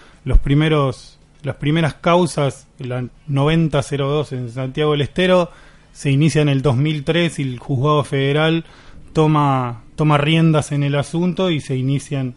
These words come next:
los juicios, se inicia el, el proceso.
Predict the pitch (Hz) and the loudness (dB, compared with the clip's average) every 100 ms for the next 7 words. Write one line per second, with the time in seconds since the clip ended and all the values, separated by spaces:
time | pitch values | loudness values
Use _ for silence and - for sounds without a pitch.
0 | - - - - - 127 127 160 160 147 | -16 -20 -20 -20 -10 -8 -6 -2 -2 -2
1 | - 151 139 147 143 170 185 165 131 156 | -2 -2 -2 0 2 2 4 2 2 -4
2 | 135 139 123 - 170 139 - 120 | -2 -2 -2 -2 -2 -2 -6 -16